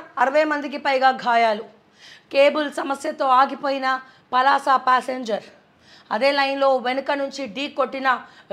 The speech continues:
రాయగడ రైలు. ఇంజన్ గార్డు బోగి, మరో రెండు బోగీలు నుజ్జు నుజ్జు. మృతుల, మృతుల సంఖ్య మరింత పెరిగే ప్రమాదం. రెండు రైళ్లు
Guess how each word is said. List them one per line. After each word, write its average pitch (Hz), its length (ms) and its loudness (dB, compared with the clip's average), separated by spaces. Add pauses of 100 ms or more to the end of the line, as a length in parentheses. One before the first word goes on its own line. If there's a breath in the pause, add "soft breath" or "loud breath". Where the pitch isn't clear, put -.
(120)
రాయగడ 254 440 2
రైలు. 269 400 -2 (460 loud breath)
ఇంజన్ 302 500 -2
గార్డు 285 380 4
బోగి, 285 460 4
మరో 277 300 6
రెండు 320 240 2
బోగీలు 285 500 0
నుజ్జు 233 420 -6
నుజ్జు. 190 340 -8 (520 loud breath)
మృతుల, 294 480 0 (220)
మృతుల 302 480 0
సంఖ్య 311 600 -2 (140)
మరింత 311 400 0
పెరిగే 285 440 -2
ప్రమాదం. 247 500 0 (540 soft breath)
రెండు 262 440 0
రైళ్లు 330 1000 4